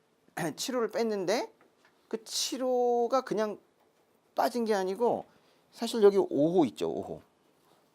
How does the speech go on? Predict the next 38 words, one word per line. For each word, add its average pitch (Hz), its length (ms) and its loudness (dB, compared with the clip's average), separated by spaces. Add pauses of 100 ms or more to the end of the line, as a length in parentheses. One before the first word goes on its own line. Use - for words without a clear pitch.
(420)
여기 156 180 -6
봐야, 85 240 -12
보여야 73 200 -16
돼, - 160 -20
오 80 80 -16
호. - 120 -20 (680)
보세요. 160 420 -2 (420)
이백오십삼 196 760 2
조에 185 180 0
따라 220 380 -2 (320)
즉시 - 320 -6
반출한 185 400 -2
물품을 156 560 -6 (360)
같은 214 560 -8
조 208 200 -2
제삼 214 420 -8
항의 208 220 -6
기간 160 240 -8
내 165 100 -6
수입 185 220 -6
신고를 185 280 -10
하지 202 180 -10
아니하여 139 420 -8
관세 107 240 -10
징수한 113 340 -12
물품. - 340 -18 (500)
그러니까 220 240 2
여기서 175 340 4
지금 180 220 -2
구분을 170 380 -2
해야 214 180 -2
돼. 98 200 -8 (580)
그래서 185 120 -2
지금 202 160 0
저기서 202 240 2
칠 247 200 -8
호를 233 160 0
빼가지고 208 680 -2